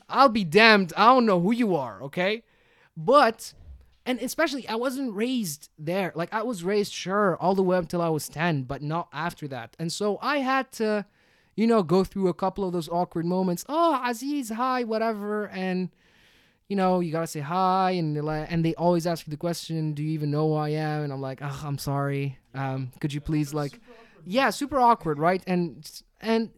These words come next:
Speaker 1: generally speaking, they're super nice about it, right? They understand. Not the same vibe, right?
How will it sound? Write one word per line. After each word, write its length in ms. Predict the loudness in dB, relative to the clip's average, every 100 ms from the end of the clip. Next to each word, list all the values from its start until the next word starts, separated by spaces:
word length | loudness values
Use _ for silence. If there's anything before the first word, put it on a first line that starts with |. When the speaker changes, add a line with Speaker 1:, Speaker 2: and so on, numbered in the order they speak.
| -4
Speaker 1:
generally 380 | 0 2 2 0
speaking, 420 | -4 -6 -4 -4
they're 120 | -4
super 280 | -6 -10 -8
nice 280 | -8 -10 -12
about 180 | -16 -20
it, 160 | -20 _ -6
right? 220 | -6 -4
They 160 | -2 0
understand. 640 | 2 0 0 -2 -6 -8 -14 _ _ _ _ _ _ -4
Not 260 | 2 2 2
the 100 | 0
same 440 | 0 0 0 -2
vibe, 300 | -2 -4 -6
right? 260 | -6 -6